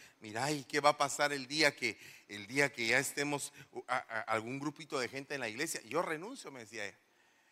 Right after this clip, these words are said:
"Yo renuncio, yo me voy. El día que tú me digas que me voy, me voy". Y yo decía, "Señor, ¿pero será que se va a venir? Está ganando bien allá.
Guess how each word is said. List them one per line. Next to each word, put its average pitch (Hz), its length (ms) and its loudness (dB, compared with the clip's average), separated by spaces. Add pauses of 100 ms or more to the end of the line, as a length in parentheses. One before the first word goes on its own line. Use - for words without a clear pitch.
(140)
"Yo 107 220 4
renuncio, 202 480 4
yo 120 140 2
me 190 120 4
voy. 233 340 8 (640)
El 104 220 -4
día 196 200 10
que 190 100 6
tú 220 120 -4
me 226 140 2
digas 233 240 4
que 190 100 0
me 165 120 4
voy, 247 220 12
me 233 140 8
voy". 196 320 10 (2250)
Y 113 140 -2
yo 139 180 8
decía, 117 360 2
"Señor, 104 440 0
¿pero 104 140 -6
será 104 260 2
que 135 100 -8
se 113 100 -8
va 104 120 -2
a 117 60 2
venir? 120 280 -4 (1000)
Está - 260 0
ganando 117 380 2
bien 107 200 0
allá. 107 400 2